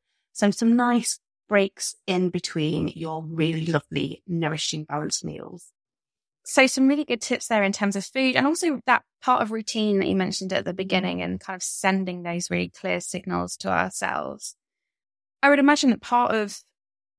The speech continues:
Speaker 2: training as a nutritionist is also looking at things where perhaps we aren't able to get everything from our food for whatever reason. What part do supplements, or could supplements, maybe is a better way to say it,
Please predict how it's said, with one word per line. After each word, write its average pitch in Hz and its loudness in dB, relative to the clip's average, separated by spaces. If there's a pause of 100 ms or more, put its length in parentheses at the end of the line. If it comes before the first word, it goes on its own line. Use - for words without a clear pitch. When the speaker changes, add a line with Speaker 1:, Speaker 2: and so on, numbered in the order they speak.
(240)
Speaker 2:
training 214 6
as 196 0
a 196 -8
nutritionist 185 -6
is 196 -2
also 214 0
looking 196 -4
at 175 -8
things 190 -10
where 180 -4 (200)
perhaps 208 -6
we 208 -6
aren't 214 -2
able 190 -6
to - -10
get - -4
everything 185 -8
from 180 -6 (240)
our 185 4
food 196 -4
for - -14
whatever 180 -2
reason. 170 -6 (580)
What - -4
part 349 2 (500)
do 220 -12
supplements, 233 -4
or 214 0
could - -4
supplements, - -6
maybe 196 -6
is 190 -8
a 190 -12
better 196 -4
way 98 0
to - -8
say - -6
it, - -16